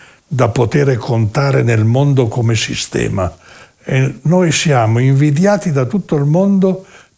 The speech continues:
per l'Italian way of life. Noi viviamo da Dio,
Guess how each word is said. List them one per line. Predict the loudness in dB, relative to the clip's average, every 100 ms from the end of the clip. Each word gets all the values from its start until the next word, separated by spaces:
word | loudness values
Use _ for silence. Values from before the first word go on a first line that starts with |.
| _ _
per | -2 2
l'Italian | 0 0 0 2 0 0 0
way | 0 2 2
of | 0 -2
life. | -4 -6 -10 -18 _ _ _ _ _
Noi | -10 -6 -4
viviamo | -4 -2 -2 -2 -2 -4
da | -4
Dio, | -4 -4 -4 -8 -16